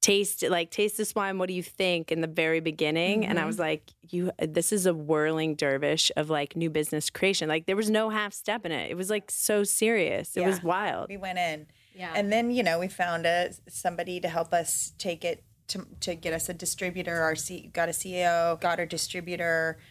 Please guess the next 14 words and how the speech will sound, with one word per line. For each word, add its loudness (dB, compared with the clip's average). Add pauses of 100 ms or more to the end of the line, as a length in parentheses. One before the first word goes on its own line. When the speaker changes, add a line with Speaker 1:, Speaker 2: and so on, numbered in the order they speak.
(240)
Speaker 2:
And -2
then -4
it 0
was, 2
you -2
know, -4 (140)
covid 2
hit. 0 (120)
Speaker 1:
Oof. 0
Speaker 2:
And 0
we -4
were 2
sort 0
of 0